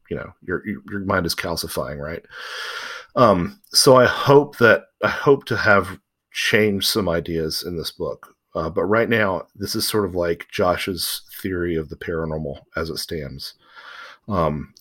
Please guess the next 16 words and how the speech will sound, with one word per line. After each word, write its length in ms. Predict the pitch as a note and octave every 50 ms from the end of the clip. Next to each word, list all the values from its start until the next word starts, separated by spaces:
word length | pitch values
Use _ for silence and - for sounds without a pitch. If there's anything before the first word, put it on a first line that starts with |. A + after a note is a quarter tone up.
| _
and 120 | - G2 F#2+
it's 180 | D#2 - - -
weird, 540 | G#2 G#2+ A2+ A#2+ C3+ D3+ D#3+ E3+ E3 - - -
and 220 | G2+ G2 G2+ F#2
it's 220 | E2+ - - - G2
not 340 | F#2+ G2+ G#2 A2+ - -
entirely 760 | A2+ G#2 F#2+ F#2 - - - - - A2 A2 A#2+ C3 C#3 D3 C#3+
coherent, 600 | C#3+ - C3 A#2+ G#2 C3 C3 C#3 D3 D3+ - - - - - - - -
but 120 | A2 G#2 F#2+
it's 140 | - - -
the 80 | F#2+ E2+
best 520 | E2+ - G#2 F#2+ F#2+ F#2+ F#2 - - -
insight 440 | G#2 F#2 F2+ - - G2+ F2+ F2 -
that 120 | F2 E2
I 100 | E2 E2 E2
can 320 | - E2 E2 E2 D#2+ D#2